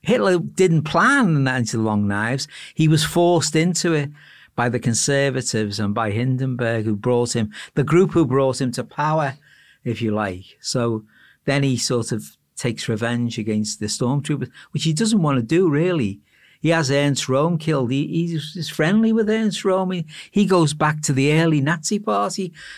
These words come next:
so he felt bad about it. He told people after the Night of the Long Knives, "Don't talk to me about that again, or I'll just get emotional."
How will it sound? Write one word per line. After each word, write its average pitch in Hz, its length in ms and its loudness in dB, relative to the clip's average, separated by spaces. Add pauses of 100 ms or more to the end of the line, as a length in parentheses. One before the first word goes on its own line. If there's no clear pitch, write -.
so 160 140 0
he 156 40 2
felt 160 280 0
bad 151 220 0
about 160 280 -2
it. 175 60 0
He 180 100 -4
told 208 300 0
people 143 320 0
after 143 500 -2 (460)
the 131 60 0
Night 131 180 0
of 120 100 -4
the 117 60 0
Long 113 260 0
Knives, 104 240 -2
"Don't 151 300 0
talk 135 260 0
to - 100 -6
me 127 120 0
about 110 300 -4
that 107 180 -4
again, 113 340 -4 (680)
or 120 80 -2
I'll 113 120 -2
just 120 240 -4
get 110 160 -4
emotional." 131 640 -2